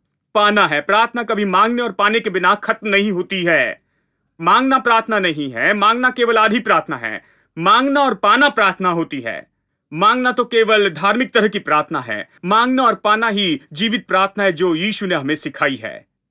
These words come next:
आमीन। इसी तरह से विश्वास भी है। विश्वास ये नहीं कि मैं विश्वास करता हूं कि मैं विश्वास करता हूं। हम सब कई बातों पर विश्वास करते,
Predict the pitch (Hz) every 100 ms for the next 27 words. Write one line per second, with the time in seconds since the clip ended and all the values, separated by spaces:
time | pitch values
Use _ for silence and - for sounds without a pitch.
0 | _ 156 175 226 240 - _ _ _ _
1 | _ _ _ - 220 254 233 208 208 262
2 | 240 - 220 254 180 165 127 95 - _
3 | _ _ - 185 208 233 226 175 226 254
4 | - 226 214 - 202 220 240 226 233 226
5 | 226 202 190 - 202 240 220 214 208 160
6 | 147 208 _ _ _ 202 226 - 220 208
7 | 247 226 226 226 233 196 190 190 175 165
8 | 123 - -